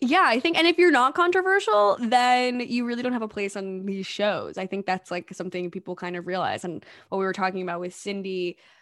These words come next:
from Real Housewives of New York, who came on the show, and we were saying, I was, she was like, "Yeah, I didn't get asked back." I was like, "Well, you didn't really, like, do anything. Like, you weren't, you know, confrontational in a way. Like,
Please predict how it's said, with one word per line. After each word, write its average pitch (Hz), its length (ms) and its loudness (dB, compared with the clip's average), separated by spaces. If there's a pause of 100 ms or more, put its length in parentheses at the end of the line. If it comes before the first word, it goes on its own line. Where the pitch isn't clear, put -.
from 185 260 0
Real 185 100 2
Housewives 175 340 -2
of 170 60 -8
New 175 60 -10
York, 240 200 -4
who 226 80 -4
came 196 220 -6
on 165 100 -6
the 175 80 -4
show, 262 280 0
and 214 80 -2
we 196 80 -2
were 190 140 -4
saying, 226 400 -4
I 185 80 -2
was, 185 220 -6
she - 80 -8
was 202 80 -6
like, 190 140 -4
"Yeah, 214 100 4
I 226 60 2
didn't 240 120 -2
get 196 100 0
asked 185 240 0
back." 233 300 0
I 185 40 -4
was 185 140 -6
like, 185 140 -6
"Well, 202 220 -6 (540)
you 226 140 2
didn't 320 220 4
really, 233 400 2
like, 170 320 0 (300)
do 269 360 4
anything. 160 880 -4
Like, - 200 -6
you 233 100 0
weren't, 233 840 -4 (840)
you 190 120 -4
know, 185 80 -2
confrontational 226 920 -4
in 214 80 -2
a 208 40 -2
way. 208 400 -2
Like, 185 220 -6